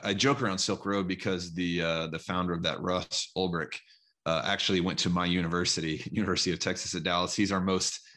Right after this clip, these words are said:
infamous graduate from our university. Uh, but he formed the Silk Road, which I believe is gonna turn into a film, uh, if, if memory serves me correct. But Silk Road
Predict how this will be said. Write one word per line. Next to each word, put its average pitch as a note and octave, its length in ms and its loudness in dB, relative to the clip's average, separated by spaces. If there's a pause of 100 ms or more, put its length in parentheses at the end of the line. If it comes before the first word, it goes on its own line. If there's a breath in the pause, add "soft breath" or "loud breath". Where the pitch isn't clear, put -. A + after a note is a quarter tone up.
(160)
infamous A2+ 380 2
graduate F#2+ 600 0
from F2+ 160 -6
our F2+ 100 -2
university. F2+ 760 2 (400 soft breath)
Uh, F2 220 4
but F#2 160 2
he B2 200 4
formed A2+ 380 2
the F2+ 80 0
Silk G2 300 0
Road, A2+ 260 2
which F#2+ 240 -2
I G2 100 -2
believe A2 600 2
is F#2 120 0
gonna G2 180 0
turn A2 260 0
into F#2+ 260 0
a D2+ 40 -4
film, D#2+ 640 0 (460 soft breath)
uh, F2+ 300 2
if, F2+ 320 0
if F#2+ 200 0
memory G2 360 4
serves F#2 300 0
me E2+ 100 -4
correct. C3 360 0
But D2+ 120 -2
Silk C#3 280 0
Road A2+ 480 6